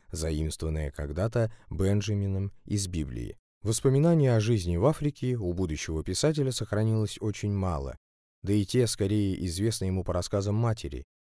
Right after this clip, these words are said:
Однажды слуга-негр, которому маленький Джон Рональд, именно так мальчика звали в семье,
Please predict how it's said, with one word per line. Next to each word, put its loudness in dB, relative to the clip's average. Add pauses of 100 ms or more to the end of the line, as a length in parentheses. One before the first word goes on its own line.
(100)
Однажды 0
слуга-негр, 0 (200)
которому 0
маленький 0
Джон -2
Рональд, 0 (220)
именно -4
так -2
мальчика 0
звали 2
в -8
семье, 0